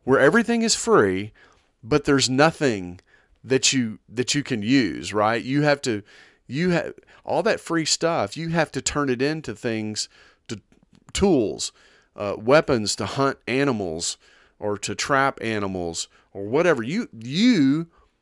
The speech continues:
have to turn all that into something that you can use to help you survive in that forest. And this just, for whatever reason, this escapes people.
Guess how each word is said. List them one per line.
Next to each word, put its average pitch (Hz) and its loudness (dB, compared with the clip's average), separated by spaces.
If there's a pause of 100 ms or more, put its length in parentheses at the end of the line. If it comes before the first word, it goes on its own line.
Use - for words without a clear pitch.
(320)
have 180 0
to 147 -10
turn 151 0
all 139 2
that 127 0
into 110 -4 (380)
something 143 0
that 110 -6
you 120 -4
can 101 -8
use 104 -4 (280)
to - -6
help 120 2
you 107 -6
survive 92 -2
in 90 -10
that 80 -10
forest. - -8 (1000)
And 147 2
this - 4
just, - -2 (720)
for 170 0
whatever 160 8
reason, 113 2
this 113 2
escapes 117 2
people. 98 -6